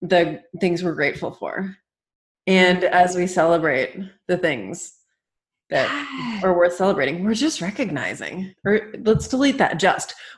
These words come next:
Speaker 1: We are recognizing.
Speaker 2: Mm-hmm. Yeah, we are, because if, like, those things are there, they're there, but they don't,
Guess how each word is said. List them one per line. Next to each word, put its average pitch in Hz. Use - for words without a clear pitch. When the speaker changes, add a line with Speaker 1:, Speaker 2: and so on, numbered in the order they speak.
Speaker 1:
We 226
are 254
recognizing. 165
Speaker 2:
Mm-hmm. 170
Yeah, 226
we 214
are, 359
because 208
if, 262
like, 240
those 277
things 339
are 202
there, 202
they're 240
there, 233
but 220
they 233
don't, 240